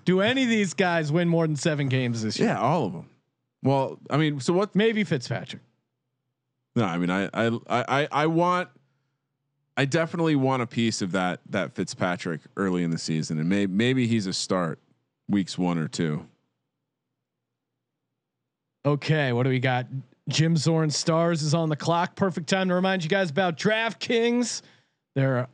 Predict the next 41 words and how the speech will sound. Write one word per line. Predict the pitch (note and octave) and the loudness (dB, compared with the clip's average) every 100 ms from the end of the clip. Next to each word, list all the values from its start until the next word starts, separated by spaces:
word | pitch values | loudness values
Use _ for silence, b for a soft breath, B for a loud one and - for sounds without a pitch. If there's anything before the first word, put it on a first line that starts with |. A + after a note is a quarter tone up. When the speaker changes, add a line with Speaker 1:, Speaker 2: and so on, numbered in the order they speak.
| _ | _
Speaker 1:
one | - A#2+ C#3+ B3+ C#4 | -10 -2 2 2 2
hundred | G#3 A3+ F#3 | 2 2 2
million | F#3 G#3+ F#3+ | 2 2 2
reasons | F3 G#3 F3 D3+ | 2 2 0 2
why | D#3 D#3+ | 2 0
you | |
should | D3+ D3 | 0 0
listen | D3+ C#3+ D3+ | -2 0 -2
up. | D3+ | 0
DraftKings, | E3 E3 E3 F3+ E3 | 0 0 0 0 0
the | |
leader | D3+ D#3 D3+ | 0 0 2
in | |
one-day | D3+ C#3+ C3+ | 0 0 -2
fantasy | F3 F3+ F3+ F#3 | -2 -2 0 -2
sports, | F3 F3+ F3+ E3+ - B B - | -2 0 0 -2 -6 B B -4
celebrating | D3 C3+ B2+ C3 B2+ | 0 2 2 0 0
the | A#2 | -2
return | A2 D3 C3 | -2 -2 -2
of | |
sports, | A#2+ C#3 B2 - B B | -2 -2 -2 -4 B B
giving | - F3+ | 0 2
away | F#3 F3 | 2 2
up | D#3 | 0
to | - D#3+ | 0 0
one | B2+ A3 | 2 2
hundred | A#3+ C4 G#3+ | 2 2 0
dollars | G3+ A3 G3 | 2 2 0
in, | D#3+ D3 - _ _ _ _ _ | -2 -4 -8 _ _ _ _ _
uh, | - E3 | -6 -2
one | D#3 A3 | 2 2
hundred | C4 B3 D#3+ | 2 2 0
million | D#3+ D#4 F4 B3 | 0 2 2 2
dollars | F3 G#3+ C4+ F#3 D3 | 2 0 0 0 -2
in | C3 | -2
prizes. | D3+ G#3+ F#3+ C3+ B2 | 0 0 0 -2 -2
This | A3+ | 0
is | F3+ D#3+ | 0 0
Speaker 2:
Whoa. | |
Speaker 1:
insane. | D#3 - G#3 F#3+ D#3 | -2 -2 0 0 0
Speaker 2:
What? | D#3+ - | 0 -2